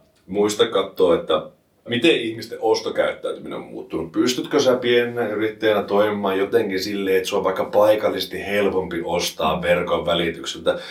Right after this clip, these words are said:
kun kaikki ihmiset ei enää edes kerkeä päivässä aikaan käymään siinä kivijalassa. Ne haluaisi tilata sut ilta-aikaa sohvalta puhelimella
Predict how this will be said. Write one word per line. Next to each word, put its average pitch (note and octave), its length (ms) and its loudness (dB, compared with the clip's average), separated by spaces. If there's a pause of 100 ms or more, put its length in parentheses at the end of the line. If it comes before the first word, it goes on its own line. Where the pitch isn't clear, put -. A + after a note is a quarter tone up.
(160)
kun E3 160 -8
kaikki F3 480 0
ihmiset E3+ 380 -2
ei D3+ 200 4
enää C#3+ 240 -6
edes C3+ 240 -8
kerkeä C#3 380 -4
päivässä A#2+ 760 -2
aikaan F#2+ 440 0
käymään F#2+ 460 -2
siinä E2 200 -8
kivijalassa. G2 760 -6
Ne F3+ 60 -4
haluaisi D#3 500 0
tilata D3+ 360 0
sut - 320 -14
ilta-aikaa A#2+ 840 0
sohvalta A#2 500 0
puhelimella F2+ 840 -2